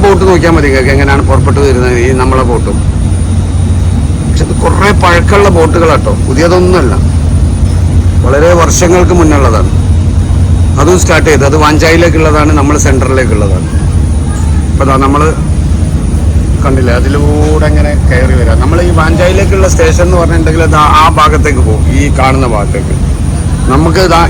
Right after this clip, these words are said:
ഇങ്ങോട്ടേക്കാണ് പോകാനുണ്ടാവുക, ഈ ഭാഗത്തേക്ക് നമ്മൾ പോകാം കേട്ടോ. നമ്മൾ ഇന്നലെ രാത്രി കണ്ട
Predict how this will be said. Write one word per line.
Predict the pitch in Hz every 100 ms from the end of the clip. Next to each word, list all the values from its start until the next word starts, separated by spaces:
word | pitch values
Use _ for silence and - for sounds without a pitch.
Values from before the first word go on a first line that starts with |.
| 156
ഇങ്ങോട്ടേക്കാണ് | 160 160 120 143 135
പോകാനുണ്ടാവുക, | 110 104 95 - - - -
ഈ | 151 160
ഭാഗത്തേക്ക് | 131 131 - - - 113
നമ്മൾ | 113 120 -
പോകാം | -
കേട്ടോ. | - 143 131 - - - - - - - - - - - - - - - - - - - - - - - - - - - - - - - - - - - - - - - -
നമ്മൾ | 180 185
ഇന്നലെ | 196 196 185
രാത്രി | 170 170 151 190
കണ്ട | 190